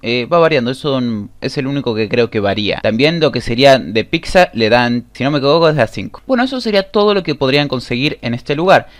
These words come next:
¿Para qué nos sirve esto? Bueno, principalmente para los core, para poder comerciarlos entre cinco y seis M. Antes estaban por lo que serían diez, quince M, pero ahora se están vendiendo entre cinco, seis,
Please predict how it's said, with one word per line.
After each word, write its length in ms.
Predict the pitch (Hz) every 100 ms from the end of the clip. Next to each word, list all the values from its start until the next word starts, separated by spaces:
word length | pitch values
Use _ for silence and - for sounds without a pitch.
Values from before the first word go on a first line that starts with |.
| -
¿Para 180 | - 117
qué 120 | 156
nos 120 | 160
sirve 180 | 175 175
esto? 180 | 180 127
Bueno, 180 | 175 190
principalmente 460 | 202 226 247 240
para 160 | - 151
los 140 | 127
core, 240 | - 175 165
para 160 | 143
poder 160 | 135 143
comerciarlos 580 | 151 123 - 151 147 -
entre 400 | 120 117 110 104
cinco 480 | - 151 156 143
y 40 | 127
seis 260 | 127 117
M. 320 | 170 165 170 170
Antes 280 | 120 123 131
estaban 320 | 117 123 120
por 160 | 104 101
lo 100 | 101
que 60 |
serían 340 | 104 104 110 104
diez, 280 | 113 127 -
quince 300 | 107 104 117
M, 180 | 156
pero 160 | 170 165
ahora 220 | 170 170
se 120 | 170
están 160 | 131 127
vendiendo 240 | 117 123
entre 200 | 120 107
cinco, 460 | 107 - 143 147 123
seis, 400 | - 143 143 127